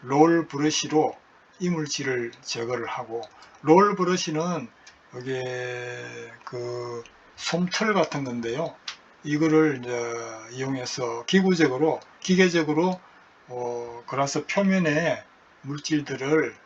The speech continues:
제거를 하는 게 되겠습니다. 자, 그 다음에 디아이 워터를 이용해서 이 차 세정을 완료를 하고요.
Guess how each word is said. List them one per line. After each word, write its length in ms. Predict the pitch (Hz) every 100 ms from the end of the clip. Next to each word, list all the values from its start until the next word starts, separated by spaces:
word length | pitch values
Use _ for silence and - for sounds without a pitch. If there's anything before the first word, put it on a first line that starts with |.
| _
제거를 420 | - 120 127 135
하는 280 | 131 139 139
게 180 | 135 127
되겠습니다. 460 | 104 104 - - - - - - - - - - - - - - - - - - - -
자, 260 | - 117 113
그 100 | 139
다음에 480 | 147 156 151 156 143
디아이 300 | 135 139 147
워터를 560 | 139 151 - 151 147
이용해서 1040 | 135 131 127 131 - 170 180 185 185 143 120
이 160 | 120 120
차 160 | 139
세정을 600 | 127 127 123 135 123 117 110
완료를 440 | 110 107 110 -
하고요. 480 | 90 107 110 143 165